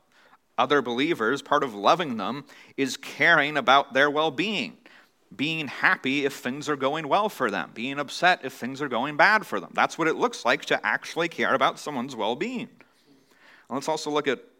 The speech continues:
somewhat of an, uh, an even stronger example. Let's look at Hebrews thirteen, verse three again. "Remember those who are in prison as though in prison with them,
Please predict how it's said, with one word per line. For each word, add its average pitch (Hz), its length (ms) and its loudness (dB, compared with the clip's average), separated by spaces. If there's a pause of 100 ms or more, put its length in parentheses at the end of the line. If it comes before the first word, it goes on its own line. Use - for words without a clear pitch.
(340)
somewhat 139 300 -6
of 113 100 -4
an, 101 260 -4 (120)
uh, 101 400 4 (380)
an 117 120 -4
even 131 220 -6
stronger 160 480 0
example. 117 580 -4 (140)
Let's - 160 -12
look 156 120 -4
at 147 120 2
Hebrews 147 460 -6
thirteen, 139 380 -4
verse 160 280 -4
three 226 180 0
again. 117 340 -4 (360)
"Remember 165 580 2
those 196 300 0
who 202 100 0
are 190 140 0
in 185 80 -4
prison 170 420 -2
as 127 220 -6
though 147 260 0
in 190 160 -6
prison 131 480 -6
with 196 300 -2
them, 113 340 2